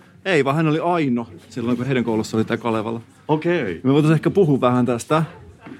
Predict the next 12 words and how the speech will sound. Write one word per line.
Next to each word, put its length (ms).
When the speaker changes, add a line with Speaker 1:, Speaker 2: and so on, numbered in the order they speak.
Speaker 1:
Kalevalasta 540
myöhemmin. 560
Me 80
puhutaankin. 600
Speaker 2:
Mut 100
Speaker 1:
Mut 60
Speaker 2:
tää 120
Speaker 1:
sitä 180
enemmän 240
pitää 180
kantaa 300
kamaa. 360